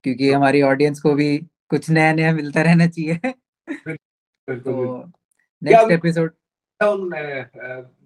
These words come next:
Speaker 2: now we'll keep, to inform our audience that we'll keep, uh, this, this will be a weekly affair. We'll come every weekend and, uh, we'll share our experiences, maybe what happened that week or what had happened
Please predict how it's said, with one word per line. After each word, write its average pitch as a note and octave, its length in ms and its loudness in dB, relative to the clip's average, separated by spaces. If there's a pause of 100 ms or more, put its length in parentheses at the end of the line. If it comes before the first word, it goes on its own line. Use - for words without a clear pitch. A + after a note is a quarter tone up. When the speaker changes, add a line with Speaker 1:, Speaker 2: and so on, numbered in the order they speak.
(120)
Speaker 2:
now E3 240 0 (120)
we'll F3+ 220 4 (180)
keep, F3+ 260 -10 (540)
to E3 260 -4
inform E3 340 0
our E3+ 180 4
audience D#3 420 -4
that D3 240 0
we'll D3 220 -12
keep, D3+ 340 -12
uh, C#3 220 -4
this, D3 220 -6 (260)
this C#3+ 140 0
will E3+ 160 2
be E3+ 80 4
a E3 60 0
weekly D3+ 400 2
affair. C#3+ 360 -4 (580)
We'll C3+ 160 -8
come C#3 240 0
every - 480 -10
weekend C#3 480 -4
and, B2 320 -4
uh, A#2 140 -6 (540)
we'll C3 240 -4
share C#3 380 0
our C3 220 0
experiences, C3 1040 -8 (520)
maybe B2+ 360 -4
what C3 200 0
happened B2 400 -4
that B2+ 240 2
week C3+ 440 -6
or B2 180 -2
what A#2+ 200 -4
had C3 160 -4
happened A#2+ 540 -6